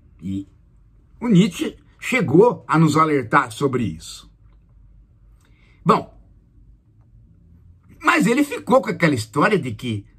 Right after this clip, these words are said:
a notícia é o verdadeiro. Se você fala em narrativas, então você está propositalmente querendo falar em versões,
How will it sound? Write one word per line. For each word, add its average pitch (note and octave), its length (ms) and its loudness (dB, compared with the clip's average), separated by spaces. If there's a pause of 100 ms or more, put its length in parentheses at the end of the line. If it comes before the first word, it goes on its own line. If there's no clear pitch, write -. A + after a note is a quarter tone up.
(380)
a F3 120 4
notícia G3 920 0
é F3 100 4
o D#3+ 80 2
verdadeiro. A#2+ 880 -4 (920)
Se - 160 -4
você A3+ 360 2
fala G3 380 0
em D3+ 80 -6
narrativas, G#3+ 1120 -4 (480)
então A#3 320 0
você C4 260 0
está A#3 280 -2
propositalmente A#3+ 1300 -2
querendo A#3 420 -2
falar G3 440 0
em A#3 100 -6
versões, D4 1800 -4